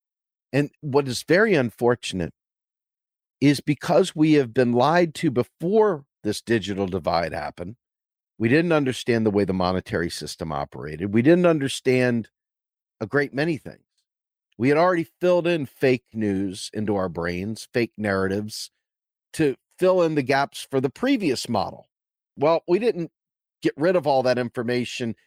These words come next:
and move to the new model. We took all the faulty logic we had in the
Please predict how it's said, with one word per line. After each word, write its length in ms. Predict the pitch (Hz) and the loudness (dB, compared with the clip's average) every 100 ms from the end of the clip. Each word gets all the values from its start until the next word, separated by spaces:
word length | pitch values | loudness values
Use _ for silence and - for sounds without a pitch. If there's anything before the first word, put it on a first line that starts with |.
| _ | _
and 120 | - | -4
move 220 | 143 147 - | 0 0 0
to 120 | 131 | -8
the 80 | 107 | -2
new 200 | 135 214 | 0 0
model. 460 | 143 110 104 110 _ _ _ _ - | 0 0 -2 -6 _ _ _ _ -4
We 140 | 208 | -4
took 300 | - 226 - | -2 -4 0
all 160 | 160 156 | 0 0
the 100 | 139 | -2
faulty 460 | - 208 202 185 | -2 -2 -2 0
logic 400 | 139 120 123 120 - | 2 2 0 -4 -6
we 120 | 123 | -4
had 240 | 127 120 | 0 0
in 80 | |
the 80 | 110 | 0